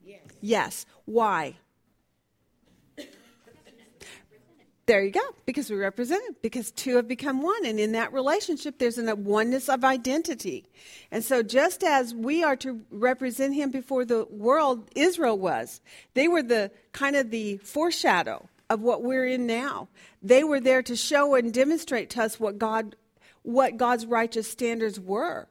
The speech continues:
Speaker 2: How would man even know what's righteous if God had not written his laws and given a people a standard of living by which the rest of us could look upon that and say that those things are good?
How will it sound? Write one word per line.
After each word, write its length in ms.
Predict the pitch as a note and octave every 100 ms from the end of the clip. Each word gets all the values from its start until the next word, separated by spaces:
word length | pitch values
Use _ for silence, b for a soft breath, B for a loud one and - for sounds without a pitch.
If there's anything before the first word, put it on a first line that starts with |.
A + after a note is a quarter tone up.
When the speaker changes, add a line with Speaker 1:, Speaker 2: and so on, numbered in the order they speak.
| _
Speaker 2:
How 280 | - D4+ G#4+
would 140 | A4+
man 300 | F4+ F4 F4
even 260 | E4 C4 B3+
know 240 | C4 G4+
what's 340 | C4+ D#3+ -
righteous 600 | F3+ D#3+ D#3 - - - - _ _ _ _
if 180 | B3 G#3+
God 240 | A#3+ A#3
had 100 | A3+
not 220 | A3 G3+
written 240 | G#3 G#3+ G3+
his 220 | G3+ F#3
laws 480 | F#3+ F3 A2+ B2 -
and 140 | A3+ A3
given 340 | A#3 A3+ G#3+ - B B
a 100 | G#3+
people 600 | - - C#4 - B3 G3+
a 80 | G3+
standard 600 | - - B3 B3+ A#3+ G#3+
of 160 | G3+
living 400 | A3 A#3+ A#3+ G3+
by 180 | F#3+ G3
which 320 | G3+ G3 -
the 60 | A3
rest 360 | G#3 B3 D#4 C4
of 80 |
us 160 | G#3 G3+ B B B
could 180 | C4 A#3
look 280 | A#3+ D4+
upon 320 | D4+ B3 A#3 G#3+
that 160 | G3+
and 120 | C#3+ G3+
say 200 | A#3 G#3
that 360 | A3+ G#3+ -
those 220 | G#3 B3+ D4
things 260 | C#4+ A#3+
are 80 | A3
good? 240 | A3 F#3+